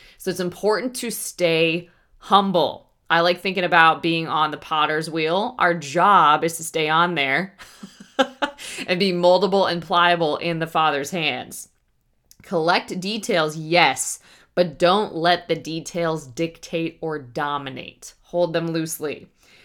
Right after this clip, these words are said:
Hearers can overwhelm people with the whole play-by-play instead of the main point.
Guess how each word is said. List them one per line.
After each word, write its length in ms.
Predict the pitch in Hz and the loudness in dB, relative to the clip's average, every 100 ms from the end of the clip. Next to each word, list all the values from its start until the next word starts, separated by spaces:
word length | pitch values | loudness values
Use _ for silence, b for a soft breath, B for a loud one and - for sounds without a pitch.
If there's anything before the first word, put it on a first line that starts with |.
| b b | b b
Hearers 380 | - 262 285 311 | -4 0 0 -2
can 160 | - 254 | -2 2
overwhelm 560 | 247 233 202 196 233 | 4 4 4 2 0
people 340 | - 202 180 170 | -4 -6 -2 0
with 140 | 170 | 0
the 80 | 170 | 0
whole 240 | 185 185 | -2 -4
play-by-play 920 | 185 185 175 165 143 143 151 135 147 - | -2 -2 0 2 0 -2 -4 -2 -2 -4
instead 380 | 170 - 165 156 | -6 -4 -4 -4
of 80 | |
the 60 | 151 | -6
main 300 | 151 147 143 | -6 -8 -10
point. 720 | - 175 135 - - - | -12 -8 -8 -8 -12 -16